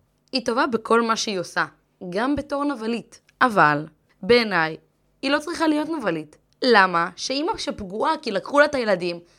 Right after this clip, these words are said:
חייבת להיראות רעה. אני אומנם לא מסכימה עם כל מה שהיא עושה כדי להשיב אותם,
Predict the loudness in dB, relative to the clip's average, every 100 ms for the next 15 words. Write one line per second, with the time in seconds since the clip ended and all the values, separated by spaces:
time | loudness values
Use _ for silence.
0 | _ _ -2 0 0 0 0 2 0 -2
1 | -6 -6 -6 -6 _ _ -4 -2 0 2
2 | 4 4 0 -4 -4 -2 2 4 4 2
3 | -6 -4 -2 -2 0 0 -2 -2 0 0
4 | 0 -4